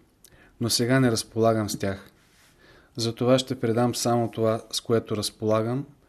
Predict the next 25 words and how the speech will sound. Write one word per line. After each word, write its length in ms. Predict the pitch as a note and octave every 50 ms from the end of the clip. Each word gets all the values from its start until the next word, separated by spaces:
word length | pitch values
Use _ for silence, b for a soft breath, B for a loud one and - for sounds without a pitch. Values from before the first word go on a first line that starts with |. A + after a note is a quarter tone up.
| b b _
При 120 | - A2+ G2+
друг 280 | G#2 A#2 B2 B2+ -
случай 360 | - - B2+ A#2+ - - A#2+
ще 200 | A2 - - A2+
го 140 | G2+ G2+ G2+
допълня 540 | G2 F#2+ - - A#2+ A#2 A#2+ A#2+ A#2 A#2 A#2 - _ -
с 80 | B2 G#2
други 260 | G2 A#2 A#2+ A#2+ A#2+
изказвания 600 | A#2+ - - - A2+ A2 G#2+ G#2 G#2+ G#2+ G#2+ G#2+
на 100 | G#2 G2+
учителя 400 | G2 G2 - C3 - - G#2+ G#2
по 120 | G#2 - -
този 300 | - - G#2 G2 F#2 F#2+
въпрос. 500 | F#2 F#2 F#2 - F#2+ F#2 F2+ - - - _ _ _ - - _ _ _ _ _ _ _ _ _ _ _ _ _ _ _ B B B B B B B B
Учителя 500 | - A#2 - - C3 C3 D#3+ D3+ D3+ D#3
казва, 340 | - C#3+ C#3+ C#3 C3+ C3 C3
че 140 | - - A2+
в 100 | - -
Египет 640 | A2 G2 G#2 B2 B2+ - A#2+ A2+ - _ _ - - _ _ - -
са 180 | - - A#2+
изнесени 520 | A2+ A2 A2+ A#2+ B2 B2 - - A#2+ A#2 A2+
принципите 640 | - - A#2+ B2 B2+ B2+ - - - - - - A2+
на 100 | G#2+ G2
божествената 680 | G2 G#2 G2+ A2 A2 - - - A#2 A2+ A2 - A2
наука – 400 | G#2+ G#2+ G#2+ A2 G#2+ - - A2+